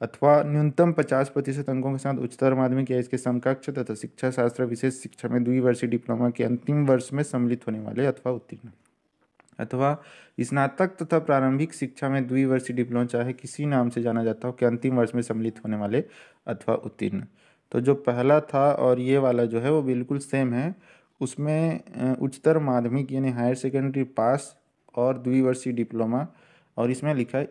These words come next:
स्नातक तथा द्विवर्षीय डिप्लोमा। तो स्नातक के बाद भी बहुत से कैंडिडेट्स डिप्लोमा, द्विवर्षीय डिप्लोमा करते हैं।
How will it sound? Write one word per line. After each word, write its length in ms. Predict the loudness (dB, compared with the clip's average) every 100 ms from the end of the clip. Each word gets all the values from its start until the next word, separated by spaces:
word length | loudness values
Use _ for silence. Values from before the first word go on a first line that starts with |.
| -8
स्नातक 500 | -6 0 0 2 0
तथा 320 | 0 -6 -4
द्विवर्षीय 520 | -4 -2 -2 -4 -6
डिप्लोमा। 420 | -6 -4 -6 -6
तो 320 | -4 -4 -4 _ _ _ _ _ -16 -16 _ -12
स्नातक 540 | -8 -2 0 0 -2 -2
के 100 | 0
बाद 300 | 2 0 -2
भी 400 | -4 -4 -4 -10 _ _ _ _ -18
बहुत 440 | -10 -4 -4 -4
से 140 | -6
कैंडिडेट्स 640 | -2 2 2 2 0 -2 -8 _ -4
डिप्लोमा, 600 | -4 0 0 2 0 -4 -10 -2
द्विवर्षीय 480 | 2 4 2 0
डिप्लोमा 360 | -4 -4 -4 -4
करते 340 | -2 -4 -4
हैं। 340 | -6 -4 -8